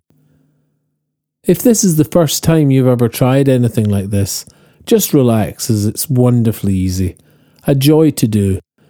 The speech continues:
and I'm here to guide you through. Firstly, just sit back and relax. Get comfortable. And as you do, gently look at the room around you. Feel the stillness in the air.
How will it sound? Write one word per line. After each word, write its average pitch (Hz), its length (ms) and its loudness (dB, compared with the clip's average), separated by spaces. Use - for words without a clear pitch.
and 123 140 2
I'm 131 200 2
here 110 220 2
to 98 140 -4
guide 95 380 -2
you 95 40 -4
through. 87 360 -4
Firstly, 123 600 0
just 147 260 -2
sit - 480 -2
back 110 360 -2
and 110 120 0
relax. 90 680 -4
Get - 240 -2
comfortable. 101 680 -2
And 170 160 2
as 190 240 2
you 165 100 2
do, 131 380 2
gently 147 640 0
look 147 320 0
at - 160 -2
the 120 120 2
room 113 340 2
around 98 420 0
you. 92 200 -2
Feel 180 380 2
the 147 120 2
stillness 117 720 0
in 113 160 2
the 104 180 0
air. 92 240 -2